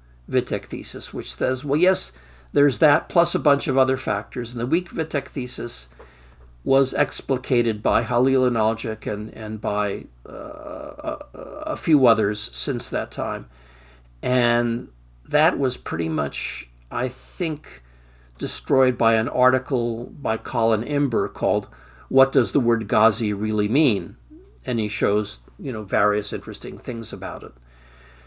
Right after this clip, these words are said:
So the, the, the significant thing about the so-called Wittek thesis, both the strong and the weak version, is, number one, this notion that you can take history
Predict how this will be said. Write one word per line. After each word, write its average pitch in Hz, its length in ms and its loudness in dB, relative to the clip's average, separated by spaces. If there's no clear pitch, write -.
So 156 480 2
the, 185 280 -8
the, 185 140 -2
the 175 200 -4
significant 220 720 -4
thing 190 300 -2
about 131 560 0
the 139 100 -2
so-called 127 560 2
Wittek 131 320 0
thesis, 139 460 -6
both 143 220 -2
the - 100 -4
strong 143 420 2
and 113 100 0
the 110 40 0
weak 151 240 -2
version, 113 480 -4
is, 160 400 -2
number 147 260 -2
one, 208 280 2
this 190 200 0
notion 170 540 0
that 151 380 2
you 160 200 2
can 170 600 0
take 254 320 2
history 135 760 -2